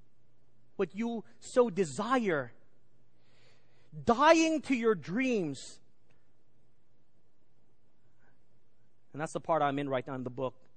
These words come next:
where they die to their dreams. But if you look at their lives today, Jason and David Benham never wavered in their conviction. They are living powerfully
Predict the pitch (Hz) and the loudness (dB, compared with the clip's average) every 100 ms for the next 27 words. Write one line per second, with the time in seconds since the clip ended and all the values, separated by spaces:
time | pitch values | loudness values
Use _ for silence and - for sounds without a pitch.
0 | - - - - 185 196 160 131 247 247 | -16 -16 -14 -4 2 4 2 2 4 8
1 | 320 247 285 247 202 165 226 214 175 151 | 8 8 6 6 4 4 2 2 0 -4
2 | - - - - - - - - - - | -10 -14 -16 -16 -16 -16 -16 -16 -16 -16
3 | - - - - - - - - - - | -16 -16 -16 -16 -16 -18 -18 -18 -18 -18
4 | - - - - - - - - - - | -18 -18 -16 -16 -16 -16 -14 -14 -14 -16
5 | - - 143 147 170 208 185 180 160 170 | -16 -12 -8 0 0 2 2 4 4 4
6 | 170 - 151 131 135 - - - - - | 2 -2 0 0 0 -8 -16 -16 -16 -16
7 | - - - - - - - - - - | -16 -16 -16 -16 -16 -16 -16 -16 -16 -16
8 | - - - 160 156 - 151 139 147 139 | -16 -16 -8 -2 -2 -2 -4 0 0 0
9 | 139 151 139 143 127 131 160 220 151 127 | -2 -4 -2 0 0 2 4 4 4 -2
10 | 120 - - - - - - - - - | -4 -12 -16 -16 -16 -16 -18 -18 -18 -18
11 | - - - 151 208 156 143 139 135 - | -18 -16 -6 4 4 4 0 0 -2 -2
12 | 139 165 - 151 143 143 139 143 143 139 | -2 -4 -4 -6 -4 -4 -2 0 0 0
13 | 156 147 - - - 262 220 147 170 143 | 0 -2 -6 -8 2 6 6 4 -6 -6